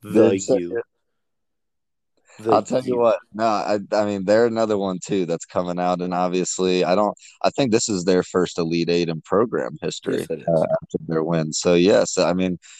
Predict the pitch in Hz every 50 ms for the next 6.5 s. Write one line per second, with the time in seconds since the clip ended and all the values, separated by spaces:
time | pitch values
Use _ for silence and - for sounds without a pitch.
0 | - _ _ - 120 110 92 143 170 165 - 202 185 165 139 135 147 156 151 147
1 | 135 131 143 196 226 233 - - - 151 147 160 156 - - 156 156 135 127 117
2 | 104 - - - - 123 120 113 104 95 87 87 92 98 95 90 85 95 90 90
3 | 82 85 85 82 80 - - 90 - - _ _ _ _ _ _ _ _ _ _
4 | _ _ _ _ _ _ _ _ _ _ - 123 110 101 101 95 85 90 98 101
5 | 92 82 78 78 90 87 90 90 87 87 90 101 110 113 110 95 - - - 107
6 | 113 113 107 101 95 85 82 90 87 82